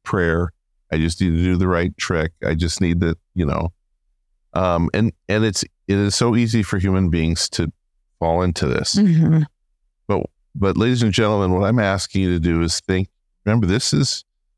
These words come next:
Speaker 1: this is God our Father. And, and we have, we are,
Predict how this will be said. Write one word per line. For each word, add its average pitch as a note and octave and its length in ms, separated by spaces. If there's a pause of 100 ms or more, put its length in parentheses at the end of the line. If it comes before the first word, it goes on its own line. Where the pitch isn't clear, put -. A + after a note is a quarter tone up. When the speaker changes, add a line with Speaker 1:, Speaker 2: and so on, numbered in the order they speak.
(160)
Speaker 1:
this A2+ 200
is C3 160
God F#2+ 280
our F2+ 120
Father. E2 520 (1300)
And, F#2+ 420 (160)
and F#2 340
we A#2 280
have, F#2+ 320
we G#2+ 220
are, F2+ 200